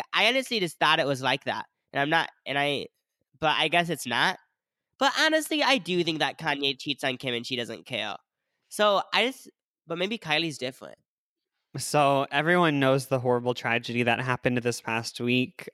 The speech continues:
Speaker 2: Um, Khloe Kardashian, America's older sister,
Speaker 1: <laughs>
Speaker 2: um, she got cheated on by Tristan Thompson once again.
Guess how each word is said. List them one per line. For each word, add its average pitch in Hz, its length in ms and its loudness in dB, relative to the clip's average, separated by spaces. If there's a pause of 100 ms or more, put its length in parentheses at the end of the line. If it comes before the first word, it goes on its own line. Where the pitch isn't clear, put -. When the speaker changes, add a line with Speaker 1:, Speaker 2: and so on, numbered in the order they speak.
Speaker 2:
Um, 113 680 -2 (580)
Khloe 131 300 2
Kardashian, 131 1000 0
America's 117 880 -2 (280)
older 123 280 4
sister, 139 680 -2
Speaker 1:
<laughs> 170 560 2 (400)
Speaker 2:
um, 113 760 0 (440)
she - 200 -8
got 202 180 0
cheated 311 300 2
on 175 220 4
by 170 100 4
Tristan 180 400 -2
Thompson 170 800 0
once 156 320 0
again. 196 580 0